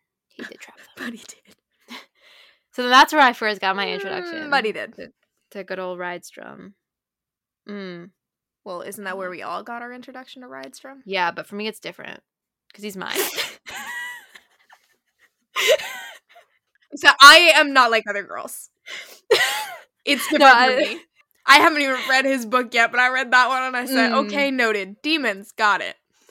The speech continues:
Speaker 1: Okay, literally, he's such a conundrum. Like, just a little
Speaker 2: <laughs>
Speaker 1: nut, and I just wanna crack him. Just a little nut.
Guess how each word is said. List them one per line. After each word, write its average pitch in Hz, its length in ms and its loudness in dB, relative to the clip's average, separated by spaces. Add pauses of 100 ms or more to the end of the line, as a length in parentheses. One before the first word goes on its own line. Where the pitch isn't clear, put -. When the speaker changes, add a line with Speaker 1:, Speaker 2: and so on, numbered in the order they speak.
(140)
Speaker 1:
Okay, 277 160 0
literally, 285 760 0
he's 285 340 -8
such - 760 -2 (840)
a 226 100 -8
conundrum. 190 840 -14 (120)
Like, - 80 0
just - 200 2
a 269 40 -2
little 277 200 2
Speaker 2:
<laughs> - 0 -
Speaker 1:
nut, 214 440 4 (160)
and 226 80 -6
I 202 80 -4
just 233 180 -8
wanna 214 160 -10
crack 220 320 0
him. 196 160 -2 (560)
Just - 120 -18
a 262 40 -8
little 254 140 -4
nut. 240 320 -8